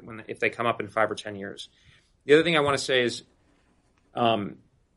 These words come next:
it's really important what level we're talking about. Fundamentally, what the United States strategy is, is defensive. It is oriented towards the, basically the status quo. The Americans are saying, "We need to have a military posture that prevents the P L A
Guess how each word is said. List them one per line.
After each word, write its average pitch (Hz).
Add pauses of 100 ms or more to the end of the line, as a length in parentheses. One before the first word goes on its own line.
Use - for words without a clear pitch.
(680)
it's 120
really 175
important 170
what 127
level 117
we're 107
talking 107
about. 151
Fundamentally, 160
what 123
the 120
United 117
States 120
strategy 120
is, 170
is 143
defensive. - (100)
It 120
is 104 (320)
oriented 127
towards 104 (100)
the, 101
basically 110
the 101
status 101
quo. 95 (320)
The -
Americans 135
are 139
saying, 110 (160)
"We 127
need 170
to 165
have 139
a 120
military 143
posture 117
that 107
prevents 117
the 139
P -
L 127
A 107